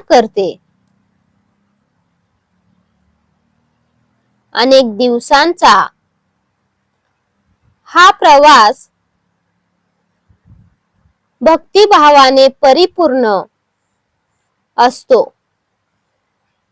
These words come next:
सात नंबर, या वारीत भक्ती, समर्पण, एकात्मता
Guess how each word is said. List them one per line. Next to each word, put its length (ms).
सात 400
नंबर, 520
या 340
वारीत 560
भक्ती, 800
समर्पण, 840
एकात्मता 920